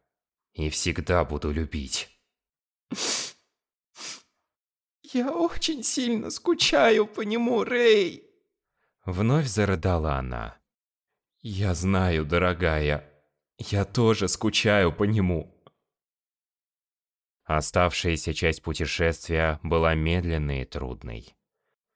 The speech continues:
Нет, физически нет.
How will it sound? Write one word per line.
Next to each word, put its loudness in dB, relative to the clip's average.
Нет, -4
физически -4
нет. -10